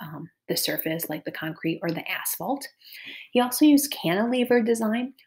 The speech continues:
all those horizontal and vertical elements that kind of jut out, or I should say perpendicular elements. So the things that kind of, like, you know, change directions, they're in polar opposites. A lot of, um, cantilever.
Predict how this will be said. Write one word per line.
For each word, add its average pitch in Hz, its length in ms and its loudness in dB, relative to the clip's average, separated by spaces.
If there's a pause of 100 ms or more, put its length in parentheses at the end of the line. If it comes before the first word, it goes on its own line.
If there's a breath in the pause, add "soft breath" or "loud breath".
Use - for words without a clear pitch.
(140)
all 202 140 2
those 196 160 0
horizontal 180 880 0
and 165 120 -2
vertical - 540 -4
elements 170 380 -2
that 165 120 -6
kind 165 160 -4
of 160 100 -6
jut 160 280 -6 (140)
out, 165 340 -6 (240 loud breath)
or 180 80 0
I - 20 0
should 170 200 0
say 156 280 -6
perpendicular 170 600 -6
elements. 165 300 -10
So - 120 -6 (380 loud breath)
the 175 80 -4
things 170 280 0
that 160 220 -6
kind 165 140 -4
of, 170 140 -10
like, - 180 -12 (400)
you 165 160 -2
know, - 60 -10 (100)
change 165 440 -2
directions, 175 640 -6
they're 175 160 -6
in 170 120 -6
polar 165 380 -6
opposites. 180 600 -6 (400 loud breath)
A 202 40 -2
lot 175 200 0
of, 175 120 -8 (120)
um, 170 320 -14
cantilever. 214 920 -2